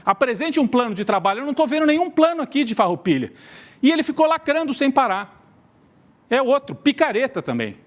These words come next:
Prefeito de Farroupilha, como imitador de Elvis Presley, é um bom prefeito. Na hora da tragédia, não resolve lacração, resolve trabalhar, articular,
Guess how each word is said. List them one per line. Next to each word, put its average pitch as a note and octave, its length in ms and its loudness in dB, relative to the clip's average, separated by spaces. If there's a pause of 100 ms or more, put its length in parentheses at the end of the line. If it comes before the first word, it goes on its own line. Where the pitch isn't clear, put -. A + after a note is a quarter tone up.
(1300)
Prefeito A#3 420 -2
de B3 80 2
Farroupilha, A3+ 760 -2 (360)
como A3 200 2
imitador A3+ 640 0
de F3 80 -4
Elvis F#3+ 280 -2
Presley, A#3+ 500 -2 (380)
é - 80 2
um D4+ 160 2
bom G#3+ 180 0
prefeito. A#3 560 -2 (280)
Na A3 160 2
hora A#3+ 400 -2 (280)
da A3 160 2
tragédia, F3 800 -4 (220)
não D4+ 220 2
resolve A#3 640 0
lacração, D#3+ 680 -2
resolve A#3 380 -2
trabalhar, C#4+ 800 -2
articular, G#3+ 920 -2